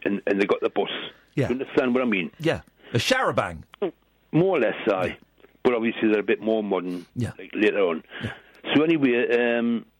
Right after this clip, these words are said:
Speaker 1: me, me sister-in-law invited me and me wife to, um, to go to a, one of these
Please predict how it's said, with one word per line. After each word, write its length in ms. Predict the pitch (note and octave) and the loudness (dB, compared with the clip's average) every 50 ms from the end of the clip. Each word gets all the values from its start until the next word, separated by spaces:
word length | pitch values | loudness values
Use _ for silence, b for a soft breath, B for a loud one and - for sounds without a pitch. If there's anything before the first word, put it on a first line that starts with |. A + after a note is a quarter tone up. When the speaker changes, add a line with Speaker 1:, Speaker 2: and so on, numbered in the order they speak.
| _ - | _ -2
Speaker 1:
me, 420 | A#2 A#2 A2 G#2+ A2 A2 G#2+ - _ _ _ _ _ _ _ _ _ _ _ _ | 0 2 2 2 2 0 0 -2 _ _ _ _ _ _ _ _ _ _ _ _
me 100 | - A2 - - | -4 -4 -2 0
sister-in-law 760 | - E3+ - - - C#3 A#2+ A2+ G#2+ G#2 G2+ G2+ G2+ G#2 G2 - - _ _ _ - | 0 0 0 0 -2 0 0 2 2 2 4 4 2 0 -2 -4 -14 _ _ _ -4
invited 480 | A2 G#2+ G2+ G2+ A#2+ A#2+ G#2 A2 G#2 G2 | -2 -2 0 2 0 0 0 -2 -2 0
me 180 | A2 A2 G#2+ G#2+ | 0 2 2 2
and 280 | G#2+ A2 G#2 - - | 0 -2 -2 -6 -6
me 120 | - G#2+ G#2 | -2 0 2
wife 260 | F#2+ F#2+ F#2+ G2 F#2+ - - - - | 2 2 2 2 0 -4 -6 -4 0
to, 480 | - G#2 - G2+ G#2+ G2+ G2 F#2+ F#2+ F#2 | 0 2 2 4 2 4 4 4 2 2
um, 240 | F2 F2+ F2+ F2 E2+ - | 0 -2 -4 -8 -8 -10
to 100 | - - | -12 -8
go 200 | - - G#2 G2+ | -2 2 2 2
to 340 | G2 - G2 G2 G2 F2+ E2+ - _ - | 2 2 2 2 2 2 2 0 _ -8
a, 60 | - G2 | -6 -2
one 180 | F#2 F#2+ G2 | 0 2 2
of 60 | F#2+ | 4
these 160 | F#2+ F#2 F#2 | 4 2 2